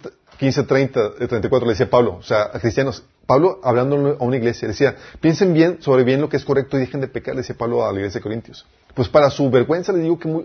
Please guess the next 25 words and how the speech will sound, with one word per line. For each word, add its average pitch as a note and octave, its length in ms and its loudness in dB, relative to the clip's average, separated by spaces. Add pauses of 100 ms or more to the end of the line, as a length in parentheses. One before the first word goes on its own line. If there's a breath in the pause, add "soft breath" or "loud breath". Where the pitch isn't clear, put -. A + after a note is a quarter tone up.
(140)
que - 80 -4
algunos E3 240 -2
de E3+ 80 -2
ustedes E3 180 -4 (320 soft breath)
no F3 160 -2
conocen G3 320 0
a F3+ 60 0
Dios F#3 240 2
en F#3+ 80 -4
absoluto". F#3 580 -4 (960 soft breath)
Y D3+ 80 2
el E3+ 60 6
hecho F#3 180 0
de G#3+ 60 -2
que G#3+ 80 4
un G#3 80 2
cristiano G3 420 0
vaya C#3+ 460 0
a - 20 2
la F#3 60 2
iglesia D#3+ 280 -4
no F3 120 -8
significa E3+ 480 -8
nada, D3+ 440 -6
chicos. - 460 -20